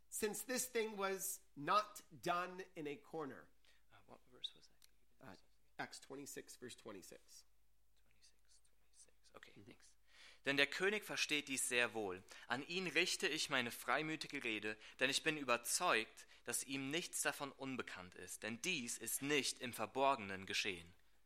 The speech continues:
Speaker 1: In other words, Paul is saying, "Everything that I'm telling you about Jesus was done openly and publicly."
Speaker 2: In anderen Worten, er sagt hier, alles, was ich dir über Jesus erzähle, das wurde öffentlich getan.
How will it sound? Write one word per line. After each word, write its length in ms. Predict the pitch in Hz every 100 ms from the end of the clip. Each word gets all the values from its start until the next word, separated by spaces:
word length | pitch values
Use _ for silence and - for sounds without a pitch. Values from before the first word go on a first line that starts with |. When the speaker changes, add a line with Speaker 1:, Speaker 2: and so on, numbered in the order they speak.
| -
Speaker 1:
In 120 | -
other 220 | 294 349
words, 500 | 247 214 202 190 - - - - - - -
Paul 320 | - 320 311
is 140 | 262 -
saying, 360 | 262 240 226 - - - -
"Everything 580 | 277 285 370 - 349
that 80 | 349
I'm 120 | 247
telling 280 | 233 226 240
you 100 | 254
about 240 | 233 214 170
Jesus 480 | 208 214 277 - -
was 180 | 190 165
done 240 | 226 196 208
openly 560 | 220 220 240 240 247 247 -
and 180 | 170 143
publicly." 580 | 196 165 160 135 98 - - - - -
Speaker 2:
In 240 | 135 139 -
anderen 280 | 180 175
Worten, 240 | 160 180 147
er 120 | 127
sagt 360 | 147 175 190 -
hier, 260 | 127 127 - - -
alles, 340 | 165 190 185
was 140 | 151
ich 160 | 165 -
dir 180 | 170 151
über 160 | 131
Jesus 340 | 131 156 156 147
erzähle, 360 | 123 - 160 135
das 220 | 113 -
wurde 200 | 131 127 -
öffentlich 640 | 185 - 123 98 95 - -
getan. 420 | - 175 120